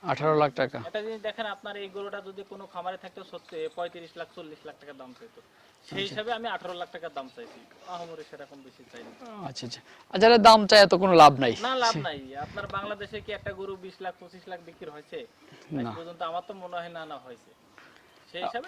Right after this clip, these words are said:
Speaker 2: ঠিক আছে দাম।
Speaker 1: হয় বড় বড় খামারিরা আরো বেশি টাকা বিক্রি করতেছে, সে আসলে প্রান্তিক পর্যায়ে থেকে আমি বড় খামারিদের চি-, কথা চিন্তা ভাবনা করলে হবে না। তারা, আহ, বিদেশি গরু লালন পালন করে বা তারা অনেক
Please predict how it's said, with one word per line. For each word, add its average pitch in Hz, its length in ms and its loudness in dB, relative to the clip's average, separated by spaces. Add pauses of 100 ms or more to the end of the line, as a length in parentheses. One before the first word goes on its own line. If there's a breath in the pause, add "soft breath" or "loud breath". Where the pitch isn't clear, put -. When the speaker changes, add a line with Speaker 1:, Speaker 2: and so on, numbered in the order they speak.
Speaker 2:
ঠিক 139 140 -16
আছে - 180 -18
দাম। - 140 -20
Speaker 1:
হয় 226 200 6
বড় 226 200 12
বড় 220 180 10
খামারিরা 196 460 10
আরো 190 140 8
বেশি 165 240 2
টাকা 165 240 2
বিক্রি 151 280 0
করতেছে, 139 500 0
সে 160 520 2
আসলে 151 280 0
প্রান্তিক 170 420 4
পর্যায়ে 175 300 4
থেকে 170 240 2
আমি 165 160 0
বড় 165 340 4
খামারিদের 147 680 -2 (140)
চি-, 156 200 4
কথা 147 180 2
চিন্তা 151 220 2
ভাবনা 151 200 2
করলে 143 220 2
হবে 127 220 -4
না। 185 180 -6
তারা, 139 260 -2
আহ, - 640 0
বিদেশি 147 340 2
গরু 139 220 4
লালন 139 240 2
পালন 139 220 -2
করে 131 320 0 (400 soft breath)
বা 135 140 2
তারা 139 240 4
অনেক 143 280 4